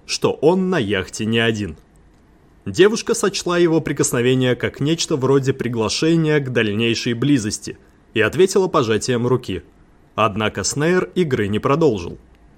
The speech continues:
"Возвращаемся", холодно сказал он. "Я немного проголодался". Уже в следующий момент он пожалел о сказанном,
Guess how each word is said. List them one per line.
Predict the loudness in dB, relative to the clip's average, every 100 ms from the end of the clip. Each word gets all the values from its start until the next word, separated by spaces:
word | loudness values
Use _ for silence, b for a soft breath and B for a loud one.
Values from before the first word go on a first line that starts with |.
| _ -20 -20 -20 -20 -20 -10
"Возвращаемся", | 0 0 2 0 2 0 -2 -6 -10 -18 -20 -20 -20 _ _ _ -4
холодно | 0 2 0 -2
сказал | -2 -2 0 0
он. | 0 0 -4 -16 _ _ _ _ _ _ _ _
"Я | -2 0
немного | 2 2 0 0
проголодался". | -2 0 2 2 0 -4 -6 -16 -20 -20 -20 _ _ _ _ _ _ -20 -20 -20 _ -20 -8
Уже | -2 2 4 2
в |
следующий | 4 2 2 2
момент | 2 2 0 -2 0
он | 0 2
пожалел | 2 4 4 2
о | 0
сказанном, | -4 -2 -2 -2 -6